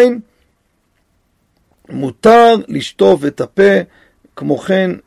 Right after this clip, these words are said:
גם כן לגבי צחצוח שיניים, אין בזה שום בעיה. כמו כן,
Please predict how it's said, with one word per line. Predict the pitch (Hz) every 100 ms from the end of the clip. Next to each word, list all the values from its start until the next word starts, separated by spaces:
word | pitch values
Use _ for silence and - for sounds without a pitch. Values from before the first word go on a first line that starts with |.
| -
גם | 156 151
כן | - 151 -
לגבי | - 147 135 127 151 -
צחצוח | - - - 156 131
שיניים, | - 139 170 165 165 - -
אין | 147
בזה | 135 127 143 -
שום | - 139 135 -
בעיה. | 127 120 110 101 104 - - _ _ _ _ _ _ _ _ _ _ _
כמו | 170 226
כן, | 151 180